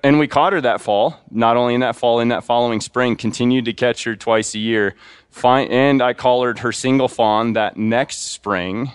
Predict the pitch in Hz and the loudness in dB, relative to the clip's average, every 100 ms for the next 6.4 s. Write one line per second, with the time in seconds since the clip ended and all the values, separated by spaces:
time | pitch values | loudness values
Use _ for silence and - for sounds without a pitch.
0 | _ 110 73 113 110 104 107 107 - - | _ -2 0 2 2 2 2 0 -4 -6
1 | 113 110 104 104 95 95 101 98 - 101 | -6 -4 -2 -2 -4 -4 -4 -4 -8 -8
2 | 92 101 104 - 82 87 101 - - - | 0 0 0 -2 -6 -6 -6 -12 -20 -20
3 | - _ - 117 120 135 131 123 120 117 | -20 _ 0 2 4 2 0 2 2 2
4 | 117 123 113 113 - 123 123 123 - 107 | 0 0 0 -4 -6 -2 0 -2 -4 -6
5 | - 131 - 147 139 131 127 127 120 123 | -4 -4 0 0 2 2 0 -2 -4 -6
6 | 107 107 104 | -2 0 0